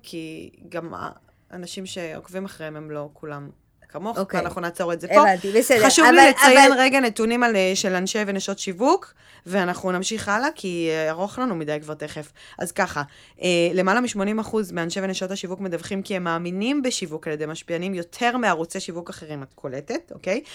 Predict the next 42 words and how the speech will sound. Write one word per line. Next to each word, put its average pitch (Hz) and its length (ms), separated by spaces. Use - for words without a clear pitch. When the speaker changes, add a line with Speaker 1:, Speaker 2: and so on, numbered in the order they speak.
Speaker 1:
הם 202 120
גם 196 100
מדווחים 190 460
כי 220 100
אחד 208 220
האתגרים 175 460
הוא 170 80
מציאת 165 580
המשפיענים, 160 640
שזה 185 440
אתגר 165 280
שאני 156 260
סופר 151 240
מזדהה 139 380
איתו. 170 320
כל 285 200
פעם 262 140
מחדש 196 420
שיש 170 220
לי 170 60
איזשהו 170 300
בריף 175 360
של - 160
מותג 175 280
מחו"ל, 185 340
ואנחנו 175 220
יושבים 180 300
עם 180 80
השיווק, 190 420
עם 185 100
היח"צ, 190 380
עם 185 80
התוכן, 190 340
עם 175 120
הזה, 190 180
ומנסים 180 360
לחשוב 185 280
על 185 80
משפיען, 175 420
משפיענית. 175 600
זה 202 160
כל 277 160